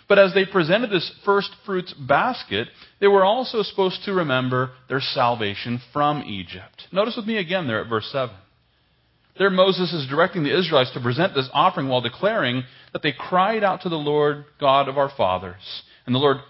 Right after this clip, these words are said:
heard our voice and looked on our affliction and our labor and our, our oppression. So they were, they were afflicted, they were, they, they were,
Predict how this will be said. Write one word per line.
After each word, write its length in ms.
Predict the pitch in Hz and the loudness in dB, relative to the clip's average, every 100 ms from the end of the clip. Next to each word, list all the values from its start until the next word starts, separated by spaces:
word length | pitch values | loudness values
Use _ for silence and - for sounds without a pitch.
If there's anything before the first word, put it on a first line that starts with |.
| _ | _
heard 280 | - 147 190 | 0 2 4
our 160 | 214 | 4
voice 340 | 160 101 92 - | 2 -2 -2 -4
and 140 | 107 | -4
looked 200 | 127 175 | -2 -2
on 100 | 196 | -2
our 120 | 190 | 0
affliction 460 | 185 - 113 - 120 | -2 0 -4 -2 -6
and 140 | 92 | -4
our 100 | 117 | -4
labor 340 | 110 117 120 117 | -4 -4 -4 -4
and 120 | 117 | -2
our, 200 | 113 117 | 0 -2
our 260 | - 113 117 | -2 -2 -2
oppression. 500 | - 147 127 - 107 - _ _ _ _ _ - | -2 -2 -4 -6 -16 -20 _ _ _ _ _ -4
So 80 | |
they 120 | 180 175 | 0 4
were, 180 | 147 127 - - | 2 0 -10 -10
they 80 | 135 | -4
were 80 | 202 | -4
afflicted, 640 | - 214 214 208 185 165 | -2 2 2 2 -2 0
they 140 | 135 | -2
were, 220 | 107 104 101 - - | 0 -2 -4 -10 -6
they, 200 | 123 - | -4 -2
they 160 | 120 107 | -2 -2
were, 280 | 104 101 | -2 -4